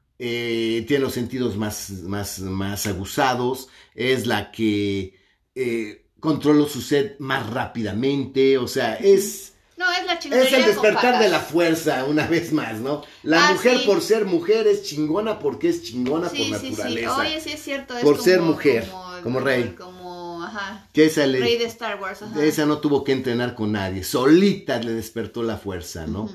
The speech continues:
Speaker 1: A esta igual, es la, eh, chingonería con patas, es la verga, es la mujer superdotada que sin entrenamiento ni nada, ella solita y por ser mujer y por ser Bella, ella puede todo.
Speaker 2: Y ahí está la chamaca,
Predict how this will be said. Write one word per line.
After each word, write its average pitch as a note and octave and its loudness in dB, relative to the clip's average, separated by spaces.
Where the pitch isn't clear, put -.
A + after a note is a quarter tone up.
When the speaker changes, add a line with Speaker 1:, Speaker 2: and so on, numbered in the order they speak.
Speaker 1:
A C#3 0
esta D#3 2
igual, G#2+ 0
es G2+ -6
la, G2+ -4
eh, F#2+ -8
chingonería A2+ -2
con G2 -4
patas, G#3+ -2
es C3 0
la G#2+ -2
verga, A#3 0
es C#3 2
la B2+ 0
mujer C#3+ -2
superdotada A#2+ -2
que A#2+ -4
sin A2+ -4
entrenamiento A2 -2
ni G#2+ 0
nada, C#3+ -2
ella B2 -2
solita B2+ -2
y A2+ 0
por G2 -6
ser C3 0
mujer D#3+ 0
y D3+ 2
por G2+ -4
ser A#2 -4
Bella, A3+ 0
ella B2 0
puede A2+ 2
todo. G#3+ 0
Speaker 2:
Y E4 -2
ahí A#3 0
está A#3 -4
la A#3+ -4
chamaca, D4+ -4